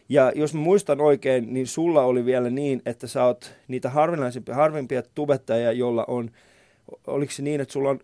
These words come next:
yli kuusikymmentä prosenttia tietyn ikäisistä suomalaisista, ö,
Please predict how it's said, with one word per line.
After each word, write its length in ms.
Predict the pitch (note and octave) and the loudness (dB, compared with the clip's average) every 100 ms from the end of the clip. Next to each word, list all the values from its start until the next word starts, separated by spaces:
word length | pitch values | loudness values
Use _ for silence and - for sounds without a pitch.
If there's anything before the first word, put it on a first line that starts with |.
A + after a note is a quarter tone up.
| - | -8
yli 140 | C#3+ | -6
kuusikymmentä 360 | - F3 C#3+ - | 0 0 -2 -10
prosenttia 500 | B2 B2 - B2 A#2 - - | -8 -10 -2 -2 -2 -6 -2
tietyn 340 | D3 C3+ B2+ | 0 0 -2
ikäisistä 500 | C3+ B2 A#2+ A#2+ - | -4 -6 -8 -10 -10
suomalaisista, 800 | A#2 C3 B2 A2 A#2 A#2+ B2+ A2+ - - | -4 -4 -2 -6 -8 -10 -6 -6 -6 -10
ö, 460 | C2+ B1+ B1+ G#1 | -8 -4 -4 -6